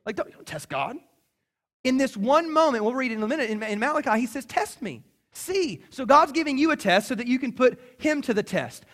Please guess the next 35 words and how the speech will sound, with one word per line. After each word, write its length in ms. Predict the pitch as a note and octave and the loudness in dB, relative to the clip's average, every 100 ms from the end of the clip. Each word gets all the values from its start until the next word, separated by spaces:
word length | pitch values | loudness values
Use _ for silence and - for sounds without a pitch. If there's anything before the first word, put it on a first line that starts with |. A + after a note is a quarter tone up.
| - | -8
And 240 | A#3 F3 | -8 -2
God's 500 | A3+ C#4 D4 C4 G3 - | 4 6 8 6 0 -10
test 340 | - C#4+ C4+ | -2 0 0
is 140 | C4 G3+ | -6 -2
this, 320 | C#4+ F3 - - - | 2 2 0 -18 -10
is 180 | A3+ A3 | -6 -6
put 280 | - - D4+ | -6 -6 -4
me 80 | E4 | -4
to 80 | E4 | -4
the 80 | |
test 300 | D#4 A3+ G#3 | -4 -2 -4
to 80 | - | -6
see 220 | G3+ B3 | -14 -8
if 80 | A#3+ - | -8 -4
I 140 | F#3+ | -4
won't 240 | G#3+ G3 | -4 -8
bless 420 | E3+ E3+ G3 F#3+ - _ - | -4 0 0 -2 -12 _ -10
your 220 | E3 F3 | -4 0
life. 180 | G#3 F3 | 2 2
Everybody 240 | G3 G3+ | 2 0
say, 100 | G3+ | 0
"Okay." 220 | A3 E3 B2 _ _ _ _ _ _ _ _ _ _ _ _ - | -4 -6 -10 _ _ _ _ _ _ _ _ _ _ _ _ -8
So 80 | C4+ | 0
that, 260 | C4+ C#4 | 0 4
that 160 | C#4 C#4+ | 4 2
was, 160 | C#4 | 0
number 180 | C#4 C#4+ | 0 0
one 200 | C#4 D4 | 2 2
is 100 | A#3+ | 0
this, 180 | G#3+ G#3+ | -4 -6
is 80 | F3+ | -8
the 80 | G3+ | -4
tithe 300 | A3 G#3+ F#3 | 0 2 0
is 100 | - | -6
first. 380 | E3+ A#2+ - | -10 -10 -14